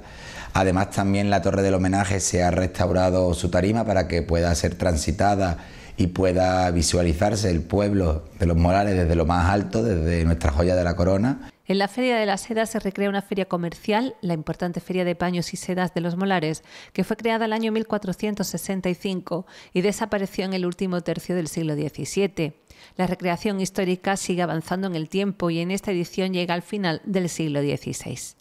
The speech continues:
Speaker 2: La Feria de la Seda, que se celebra en Los Molares, se ha convertido en todo un referente a nivel provincial.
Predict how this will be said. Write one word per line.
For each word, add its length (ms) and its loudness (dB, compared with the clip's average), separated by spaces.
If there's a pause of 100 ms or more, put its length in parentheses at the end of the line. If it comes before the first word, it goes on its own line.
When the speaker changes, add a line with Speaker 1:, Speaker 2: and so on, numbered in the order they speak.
(280)
Speaker 2:
La 140 2
Feria 260 0
de 80 4
la 120 2
Seda, 320 0
que 100 -4
se 120 -4
celebra 420 -2
en 100 0
Los 140 0
Molares, 500 0 (220)
se 160 -2
ha 40 -2
convertido 520 0
en 100 -2
todo 220 2
un 100 0
referente 540 -2
a 20 2
nivel 300 0
provincial. 680 -2